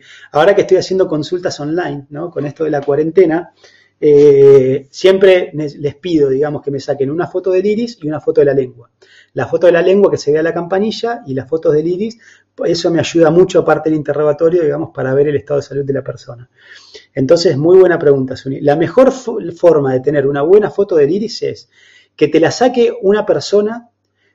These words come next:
con una cámara, digamos, que en el celular la tiene, donde puedan hacer foco manual. O sea, primero una cámara con foco manual. Y segundo, tiene que sacarte la otra persona. No te la podés sacar vos mismo. Es casi imposible sacarte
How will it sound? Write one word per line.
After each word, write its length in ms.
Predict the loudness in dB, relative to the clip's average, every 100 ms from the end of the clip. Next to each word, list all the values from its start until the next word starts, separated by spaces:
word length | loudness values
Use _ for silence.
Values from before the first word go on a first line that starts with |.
| _
con 220 | 2 2 4
una 240 | 0 -2
cámara, 460 | 0 0 0 0 0
digamos, 580 | 2 0 0 -2 -6 -2
que 100 | 0
en 80 |
el 80 | 0
celular 340 | -2 -2 2 2
la 120 | 2
tiene, 240 | -2 2
donde 260 | 2 4 4
puedan 240 | 2 2
hacer 220 | 0 -6
foco 300 | -6 -2 0
manual. 440 | 0 -4 -6 -10 _ _ _ _ _ _ _
O 20 |
sea, 160 | -10
primero 380 | -4 0 2 2
una 220 | 2 0
cámara 340 | 2 0 0 -2
con 160 | -4
foco 260 | -6 -6 -4
manual. 440 | -4 -8 -10 -16 _ _ _ _ -12
Y 100 | -6
segundo, 880 | 2 4 4 4 4 4 0 -12 _ _ _ 0
tiene 220 | 2 2
que 100 | 0
sacarte 360 | -2 -4 -2
la 80 | -2
otra 200 | -2 -2
persona. 460 | -6 -10 -12 -12 -10
No 120 | -6
te 100 | -2
la 140 | -2
podés 260 | -2 -2 -2
sacar 220 | -6 -4
vos 160 | -4 -4
mismo. 200 | -8 -10
Es 60 |
casi 220 | -12 -12 -10
imposible 520 | -8 -10 -8 -6 -6
sacarte 520 | -6 -8 -6 -6 -6